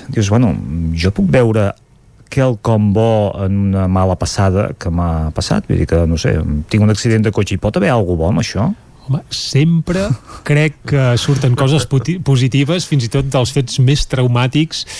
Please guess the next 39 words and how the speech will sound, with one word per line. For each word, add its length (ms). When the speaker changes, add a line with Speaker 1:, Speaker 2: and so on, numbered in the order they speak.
Speaker 2:
i 80
més 160
tràgics. 580
Només 220
hem 100
de 80
parlar 240
de 80
la 80
covid, 380
per 100
exemple, 320
que 140
la 80
tenim 400
a 80
la 80
cantonada 560
i 80
bé, 100
n'han 140
sortit 320
coses 320
positives 560
de 80
tot 160
Speaker 1:
Clar. 80
Speaker 2:
plegat, 340
també, 300
no? 240
Quan, 240
evidentment, 720
el 160
punt 160
de 80
partida 320
és 80
una 160
tragèdia. 560